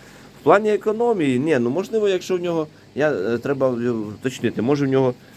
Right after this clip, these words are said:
стілаж, допустимо, вузький, то на вузькому стілажу, ну, витримає. Якщо, як оце в нас ось, скільки тут у нас? Шістдесят, шістдесят,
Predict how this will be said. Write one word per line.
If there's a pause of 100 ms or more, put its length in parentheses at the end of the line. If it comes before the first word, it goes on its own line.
стілаж,
допустимо,
вузький, (260)
то
на
вузькому
стілажу, (300)
ну,
витримає. (120)
Якщо, (640)
як
оце
в
нас
ось, (520)
скільки
тут
у
нас? (1800)
Шістдесят, (1040)
шістдесят,